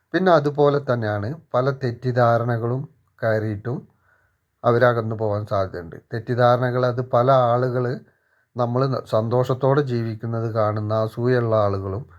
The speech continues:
ഒക്കെ പല കുറ്റങ്ങളും നമ്മളെക്കുറിച്ച് പറഞ്ഞു കൊടുത്ത് നമ്മളെ തമ്മിൽ പിരിക്കാൻ വേണ്ടിയിട്ട് അവർ ശ്രമിക്കും.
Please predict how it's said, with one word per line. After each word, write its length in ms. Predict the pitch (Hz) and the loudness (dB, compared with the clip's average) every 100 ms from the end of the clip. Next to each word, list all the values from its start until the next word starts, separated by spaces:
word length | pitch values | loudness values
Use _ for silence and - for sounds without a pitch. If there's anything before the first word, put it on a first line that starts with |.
| - _ - | -20 _ -8
ഒക്കെ 240 | 113 120 | -4 -2
പല 220 | 104 123 135 147 | 2 4 4 4
കുറ്റങ്ങളും 680 | 147 131 120 - 131 131 127 | 0 -6 -8 -6 -4 -2 -2
നമ്മളെക്കുറിച്ച് 600 | 127 113 113 110 110 107 | -2 -4 -4 -6 -8 -8
പറഞ്ഞു 420 | 104 104 104 107 113 | -4 0 0 -2 -2
കൊടുത്ത് 480 | 107 98 - 113 127 98 | -4 -6 -10 -8 -6 -4
നമ്മളെ 320 | 110 110 113 | -2 0 0
തമ്മിൽ 440 | 110 107 110 117 127 120 - _ | 0 -4 -2 0 -2 -2 -10 _
പിരിക്കാൻ 440 | 113 104 - 120 120 | -8 -8 -2 -2 0
വേണ്ടിയിട്ട് 380 | 107 101 101 113 | -2 -4 -4 -2
അവർ 140 | 117 | -2
ശ്രമിക്കും. 520 | 139 135 123 101 - | -2 0 0 -2 -10